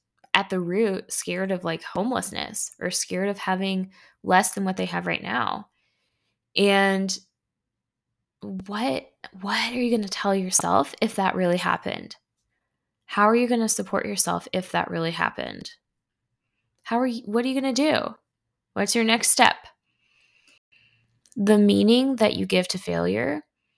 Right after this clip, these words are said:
is everything. It's everything that you're scared of right now. And it's everything that will be so painful and so harmful to you if you ever do fail,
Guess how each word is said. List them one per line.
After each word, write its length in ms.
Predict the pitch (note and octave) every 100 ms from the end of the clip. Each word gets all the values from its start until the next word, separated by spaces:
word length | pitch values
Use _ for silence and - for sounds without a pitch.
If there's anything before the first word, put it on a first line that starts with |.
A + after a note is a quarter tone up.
| _ _ _ _ _ _ _ _ _
is 240 | G3 G3 F#3+
everything. 640 | F#3 F3+ F3 - G#1 - G#3 - _ -
It's 200 | G#3 -
everything 500 | G#3+ G#3+ A#3+ B3 A3+
that 120 | G#3+
you're 140 | C#3+ F#3
scared 380 | - E3+ D#3+ -
of 220 | - -
right 160 | -
now. 340 | - - - G3+ _
And 100 | F#3+
it's 140 | F#3 F#3
everything 460 | G3+ G#3 A3+ A3+ G#3+
that 140 | F#3+
will 100 | F#3
be 140 | F#3
so 260 | F3 - F3
painful 800 | E3+ - F3 F3+ F#3+ F#3+ G#3+ A3 - - _ _
and 140 | - F#3+
so 140 | F#3
harmful 500 | F3+ F3 F3 F3+ F#3
to 160 | - F3+
you 300 | E3 F3 G#3
if 200 | - F#3
you 80 | F#3
ever 220 | F3 E3+
do 160 | E3+ E3
fail, 440 | - E3+ B1+ G1+